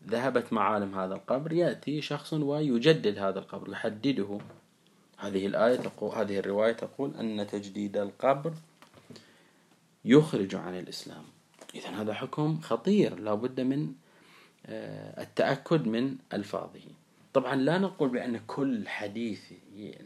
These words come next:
نسمعه ونقرأه نشكك في أنه هذه الألفاظ صح-، لا، صحيحة أو لا. لا، لا بد من، آه،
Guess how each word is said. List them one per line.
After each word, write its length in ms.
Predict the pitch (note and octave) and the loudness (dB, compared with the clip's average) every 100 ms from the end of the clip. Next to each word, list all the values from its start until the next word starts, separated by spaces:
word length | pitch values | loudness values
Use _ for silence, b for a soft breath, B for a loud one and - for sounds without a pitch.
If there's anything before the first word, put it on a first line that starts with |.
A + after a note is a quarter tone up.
| G2+ G2 - | -12 -10 -8
نسمعه 460 | F#2+ G2 A2+ G#2+ G#2+ | -8 -4 -2 -2 0
ونقرأه 540 | F#2+ G2+ - G#2 G2 A#2 | 0 -2 -4 -6 -4 -6
نشكك 420 | G#2+ B2+ - G#2 | 0 0 -2 -8
في 160 | - F#2+ | -4 -2
أنه 360 | G2+ G#2 A2+ | -2 -2 -2
هذه 140 | A2 G#2 | -2 0
الألفاظ 340 | G2 G2+ G#2 | -2 -2 -4
صح-، 220 | G2+ F#2+ | -4 -10
لا، 160 | D#2 - B B B B B | -10 -10 B B B B B
صحيحة 420 | - G#2 C3 A#2 - | -4 -2 0 -2 -2
أو 160 | G#2 | -4
لا. 160 | F#2 F2+ _ - B B B B | -4 -12 _ -16 B B B B
لا، 160 | B2 B2 | -4 0
لا 160 | G#2 A#2+ | 2 2
بد 300 | D3 D3+ C#3+ | 0 -2 0
من، 320 | C3 C#3+ C3+ - _ _ _ _ _ _ _ _ | 2 0 -4 -10 _ _ _ _ _ _ _ _
آه، 640 | A2 A2 A2 A2+ - A2 | -8 -6 -10 -12 -16 -18